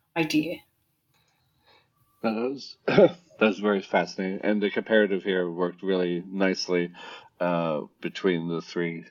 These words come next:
Speaker 2: uh, cities. They, they both, they all three have different population, uh,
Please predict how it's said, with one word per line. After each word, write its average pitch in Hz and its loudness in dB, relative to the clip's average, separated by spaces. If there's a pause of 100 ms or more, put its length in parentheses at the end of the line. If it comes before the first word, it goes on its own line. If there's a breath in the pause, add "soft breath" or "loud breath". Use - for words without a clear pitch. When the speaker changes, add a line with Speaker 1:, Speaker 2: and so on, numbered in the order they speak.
(140)
Speaker 2:
uh, 80 0
cities. 87 0
They, 87 2
they 90 2 (240)
both, 98 4 (180)
they 107 4
all 92 2
three 92 -2
have 90 0
different 87 -4
population, 85 0 (580 loud breath)
uh, 78 2